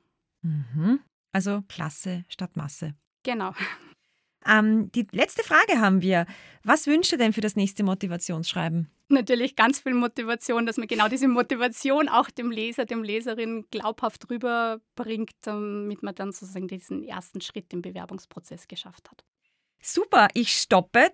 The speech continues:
Speaker 1: Zehn Minuten zwanzig. Ich würd sagen, wir waren sehr, sehr, sehr gut in der
Speaker 2: <laughs> Wunderbar.
Speaker 1: Zeit. Ähm, danke, Johanna, dass du heute da warst. Wenn es Fragen gibt zum Motivationsschreiben oder man da auch mal drüber,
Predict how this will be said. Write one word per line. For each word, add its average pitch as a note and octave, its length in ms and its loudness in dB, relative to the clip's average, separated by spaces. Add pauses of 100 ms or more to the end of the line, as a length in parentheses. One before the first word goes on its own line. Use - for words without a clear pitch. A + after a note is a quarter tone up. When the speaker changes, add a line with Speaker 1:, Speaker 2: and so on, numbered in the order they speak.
(100)
Speaker 1:
Zehn C4 340 2
Minuten C4 440 2
zwanzig. D#3+ 580 -2
Ich G3 140 -2
würd G3+ 120 -4
sagen, G3 220 2
wir G3 120 2
waren F3 180 0
sehr, E3+ 400 6
sehr, E3 200 2
sehr D#3+ 220 4 (140)
gut G#3 180 6
in A3 120 10
der F#3+ 160 8
Speaker 2:
<laughs> - 20 -
Wunderbar. F#3 360 6 (140)
Speaker 1:
Zeit. C4+ 100 -2 (480)
Ähm, A3+ 200 10
danke, G#3 260 4
Johanna, A#3 320 4
dass A#3 220 2
du A3 120 -6
heute G3 280 0
da - 160 -4 (100)
warst. C4 380 0
Wenn A#3+ 160 4
es B3 160 2
Fragen B3 400 -4
gibt - 240 -6
zum C4+ 120 0
Motivationsschreiben A3+ 1200 -2
oder G3+ 140 0
man G#3 160 2
da G3 140 -2
auch - 100 -4
mal G#3+ 140 4
drüber, A3+ 680 4